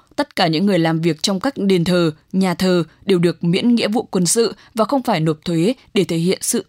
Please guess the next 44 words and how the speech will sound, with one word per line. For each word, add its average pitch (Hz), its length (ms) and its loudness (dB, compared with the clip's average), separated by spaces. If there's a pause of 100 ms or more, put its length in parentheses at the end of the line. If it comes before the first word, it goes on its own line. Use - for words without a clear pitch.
tôn 233 160 2
trọng 233 260 -2
đối 165 140 0
với 160 140 0
những 196 180 -2
người 175 240 0
theo 160 160 -6
đạo 160 180 -2
đó." 151 260 -2 (640)
Vào 226 140 2
tháng 214 200 2
mười 226 200 4
năm 180 160 2
hai 190 120 0
nghìn 165 200 0
không 180 200 0
trăm 180 200 0
mười 165 100 2
một, 170 180 2 (280)
ông 196 200 2
đã 170 80 0
gặp - 180 -4
Đức 214 120 0
Giáo 180 180 0
hoàng 185 280 -2
Benedicto 175 440 0 (100)
thứ 165 120 -2
mười 185 180 2
sáu 160 380 0 (220)
trong 277 180 2
chuyến 202 220 0
viếng 170 140 0
thăm 180 240 -2
Vatican. 175 480 0 (440)
Ông 277 160 0
chia 277 120 0
sẻ 202 180 0
rằng 165 240 0 (220)
nhân 240 220 2
loại, 220 220 0 (200)
tình 240 160 0
yêu 277 140 2
nhân 262 240 4
loại 214 220 0